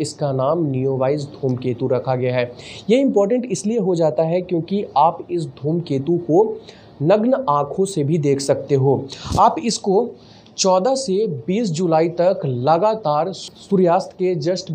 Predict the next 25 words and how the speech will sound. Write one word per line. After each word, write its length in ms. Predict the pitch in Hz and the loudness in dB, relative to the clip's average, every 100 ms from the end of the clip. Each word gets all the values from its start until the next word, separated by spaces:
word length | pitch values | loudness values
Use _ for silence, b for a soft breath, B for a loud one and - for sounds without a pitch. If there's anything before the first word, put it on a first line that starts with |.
| 135 | -6
बीस 300 | 160 175 - | -4 -4 -2
मिनट 280 | 160 151 147 | -2 0 0
के 80 | 196 | 0
बाद 280 | 151 127 127 | 2 2 2
से 140 | - | -2
देख 200 | 135 131 | 0 0
सकते 340 | - 123 - 120 | 0 -4 -2 -2
हो। 220 | 117 113 B B 180 | -2 -4 B B 2
अब 100 | 185 | 4
ऐसा 320 | 175 175 226 | 2 2 0
नहीं 180 | 226 220 | 0 -2
कि 160 | 220 | 0
आपको 320 | 208 185 - 190 | 2 2 0 0
डायरेक्ट 520 | 147 151 175 185 - | 2 2 2 -2 -4
कोई 140 | 190 | -4
बड़ा 300 | 165 147 156 | -2 0 2
सा 160 | 165 175 | 2 0
धूमकेतु 640 | 147 151 156 156 151 160 | 0 -2 -2 -2 -2 0
जाता 300 | 147 135 139 | 0 2 0
हुआ 180 | 139 139 | 2 2
दिखाई 320 | 135 - 123 | 0 -2 -2
देगा, 220 | 120 117 | 0 -2
ठीक 200 | 117 156 | -2 0
है 60 | |
ना, 100 | 160 | 2